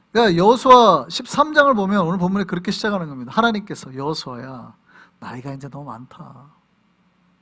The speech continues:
너가 지금까지 잘했던 것도 알겠고 너가 참 훌륭했던 것도 알겠는데 나이가 너무 많다, 이제.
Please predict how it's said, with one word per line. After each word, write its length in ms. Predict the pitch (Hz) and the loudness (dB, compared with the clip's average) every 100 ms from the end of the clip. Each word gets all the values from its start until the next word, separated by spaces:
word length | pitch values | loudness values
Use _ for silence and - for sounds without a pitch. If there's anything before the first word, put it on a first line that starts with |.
| _ _ _ _ - | _ _ _ _ -4
너가 180 | 165 190 | 0 0
지금까지 360 | 190 185 196 185 | -2 -6 -4 -6
잘했던 460 | 139 156 175 190 | -4 -6 -4 -8
것도 240 | 185 180 135 | -8 -6 -6
알겠고 640 | 127 139 135 - 175 131 | -8 -14 -16 -14 -14 -14
너가 160 | 131 147 | -16 -16
참 180 | - 156 | -12 -8
훌륭했던 500 | 196 240 226 214 190 | -6 -4 -6 -6 -8
것도 200 | 180 175 | -4 -4
알겠는데 1080 | 139 143 147 139 139 202 208 160 135 120 - _ _ _ _ | -6 -8 -10 -10 -8 -4 0 -2 -4 -12 -20 _ _ _ _
나이가 300 | - 113 123 | -20 -16 -16
너무 180 | 135 147 | -16 -16
많다, 500 | 147 120 _ 143 131 135 143 | -18 -20 _ -20 -20 _ -20
이제. 180 | 120 | -20